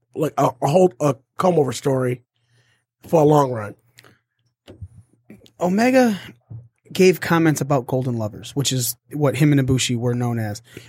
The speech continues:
Speaker 2: uh, post the crossroads that he got and Ibushi saving him, and after the last, and, and, and after the Being Elite where they showed up at the end at the Bucks hotel room.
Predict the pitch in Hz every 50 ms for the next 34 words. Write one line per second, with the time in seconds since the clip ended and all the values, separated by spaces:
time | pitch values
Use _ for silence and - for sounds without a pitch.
0 | - - 143 139 135 131 131 - - _ _ _ _ _ - - 202 202 190 180
1 | - - - - - _ _ _ _ _ _ _ _ 156 160 - - 190 175 165
2 | 156 - - 165 160 151 151 151 147 143 147 151 147 147 139 156 147 143 143 131
3 | - - - _ _ _ _ - 156 151 147 143 139 131 - 160 151 147 156 151
4 | 147 - 147 - - 151 143 139 139 135 131 139 139 135 139 139 143 139 143 147
5 | 147 147 143 - - 151 143 131 139 131 135 135 131 131 127 - - - - _
6 | _ _ _ _ _ _ - 165 160 160 - 175 165 - - 185 185 180 170 -
7 | - 170 165 147 170 170 160 160 151 147 147 151 143 131 139 135 127 131 131 -
8 | - 139 139 135 123 - - - - 135 127 127 123 - 123 120 127 120 - -
9 | - 120 - 127 113 113 107 104 98 95